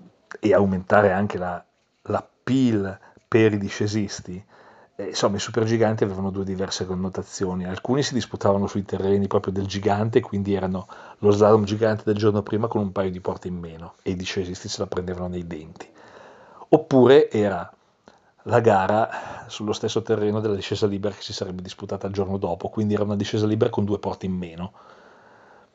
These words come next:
o con due, con, con due porte in più, insomma, con un paio di curve in più, e quindi in quel caso erano i gigantisti a prenderlo nei denti. Adesso il supergigante ha una sua connotazione precisa. Tutto questo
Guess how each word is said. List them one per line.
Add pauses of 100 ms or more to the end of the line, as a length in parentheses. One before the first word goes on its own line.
(180)
o
con
due, (120)
con,
con
due
porte
in
più,
insomma,
con
un
paio
di
curve
in
più,
e
quindi
in
quel
caso
erano
i
gigantisti
a
prenderlo
nei
denti. (720)
Adesso (120)
il
supergigante
ha
una
sua
connotazione
precisa. (140)
Tutto
questo